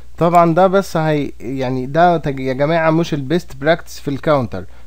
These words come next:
مش دي الطريقة الصحيحة المية في المية تعمل بيها counter، بس دي الطريقة الصحيحة المية في المية اللي هنفهم بيها السيشن.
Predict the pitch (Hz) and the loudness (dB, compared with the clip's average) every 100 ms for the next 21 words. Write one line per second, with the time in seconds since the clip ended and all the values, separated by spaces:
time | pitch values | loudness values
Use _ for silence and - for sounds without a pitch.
0 | - 117 113 139 185 - 156 190 165 - | -10 -8 -6 -4 -2 0 2 2 0 -2
1 | 139 196 196 - 156 175 185 156 170 180 | -4 -2 -2 0 2 2 2 0 0 2
2 | 165 165 151 160 147 160 139 117 107 113 | 2 0 2 0 2 2 2 0 -4 -6
3 | 131 151 165 226 180 185 208 - 175 196 | -6 -4 -2 0 2 4 2 2 -2 -2
4 | 190 143 170 214 185 175 196 208 208 - | 0 0 2 2 2 0 2 2 0 -4
5 | - 147 147 175 - 165 156 196 196 - | -6 0 4 4 4 0 2 2 2 0
6 | 156 - | -6 -6